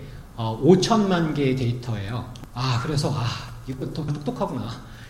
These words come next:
그 데이터를 모을 수 있는 환경을 만들고 그거를 바탕으로 이제 우리는 그냥 공짜로 그거 지-, 즐겼다고 생각하지만 알고 보면 이제 다 데이터를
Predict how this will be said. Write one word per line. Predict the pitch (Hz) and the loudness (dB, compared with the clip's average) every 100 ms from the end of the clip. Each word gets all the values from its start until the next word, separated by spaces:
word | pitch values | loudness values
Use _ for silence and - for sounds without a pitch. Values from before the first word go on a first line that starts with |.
| - - | -18 -10
그 | 160 | 4
데이터를 | 156 196 - 190 190 262 214 131 | 6 6 4 4 4 2 -2 0
모을 | 143 175 185 | 6 8 8
수 | 190 185 | 4 0
있는 | 175 165 160 | 0 0 0
환경을 | 156 196 175 160 151 | -2 -2 0 0 0
만들고 | 117 120 127 120 165 254 254 - - - - - - - | -2 0 -2 -2 -2 -2 -4 -10 -14 -16 -18 -18 -18 -8
그거를 | 143 160 180 175 | 0 6 6 6
바탕으로 | - - 165 175 151 | 0 0 2 2 2
이제 | 127 127 120 117 - - - - - - - | 2 2 -2 -4 -8 -14 -16 -18 -18 -16 -6
우리는 | 156 185 165 | 0 2 2
그냥 | 147 147 | 0 0
공짜로 | 170 180 165 | 0 2 0
그거 | 143 135 | 0 -4
지-, | - - | -6 -6
즐겼다고 | 151 151 185 160 | -2 2 2 0
생각하지만 | 160 156 - 143 147 185 | -2 -4 -4 -6 -4 -4
알고 | - 139 143 | -2 -2 -2
보면 | 147 | 0
이제 | 139 127 | 0 -2
다 | - - | -4 0
데이터를 | 190 - 135 135 | 0 0 -2 -2